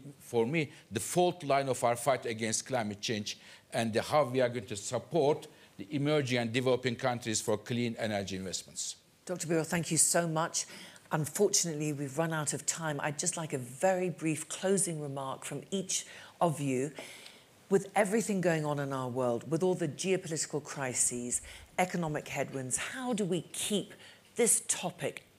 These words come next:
Speaker 2: as a priority? What is your message? Bob, I'll start with you.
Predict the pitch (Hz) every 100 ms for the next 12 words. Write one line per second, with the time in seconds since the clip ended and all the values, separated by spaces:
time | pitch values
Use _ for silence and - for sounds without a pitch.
0 | - 160 147 147 - 135 123 117 113 -
1 | - 123 - - 170 214 185 143 147 131
2 | 127 120 - 113 - - - - - 185
3 | 185 185 147 - 147 139 139 131 117 117